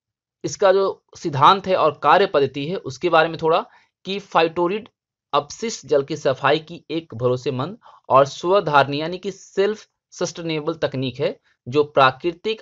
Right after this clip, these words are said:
आर्द्र भूमि के सिद्धांत पर कार्य करती है और इस प्रकार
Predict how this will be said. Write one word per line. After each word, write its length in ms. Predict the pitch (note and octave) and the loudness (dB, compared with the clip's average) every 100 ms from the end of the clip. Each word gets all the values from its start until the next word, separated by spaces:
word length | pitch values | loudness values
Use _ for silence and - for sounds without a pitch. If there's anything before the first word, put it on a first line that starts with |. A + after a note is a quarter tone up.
| - | 0
आर्द्र 240 | C3+ C#3+ | 0 0
भूमि 260 | C#3 C3+ C3+ | -2 -4 -4
के 80 | C#3 | -8
सिद्धांत 340 | B2 B2 B2 | -6 -6 -4
पर 80 | B2 | -4
कार्य 280 | A#2 A2+ D3 | -2 -2 0
करती 340 | D#3+ D#3 D#3+ | -2 -4 -4
है 200 | F3 G#3+ - _ _ | -4 -4 -8 _ _
और 300 | B2 B2+ - - | 6 6 4 -2
इस 240 | A3 - | -10 -10
प्रकार 540 | - D#3 - A2+ C#3 | 0 0 2 0 0